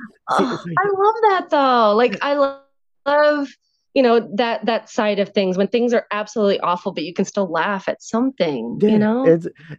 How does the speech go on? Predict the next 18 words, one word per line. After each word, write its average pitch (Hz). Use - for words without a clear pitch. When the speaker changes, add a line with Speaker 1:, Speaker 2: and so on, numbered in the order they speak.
Speaker 1:
the 170
laughter, 185
it's, 165
you 165
know, 156
yeah, 117
at 151
times 131
it 110
is 113
severely 95
inappropriate 87
with -
things, -
but 139
stuff -
like 185
that, 139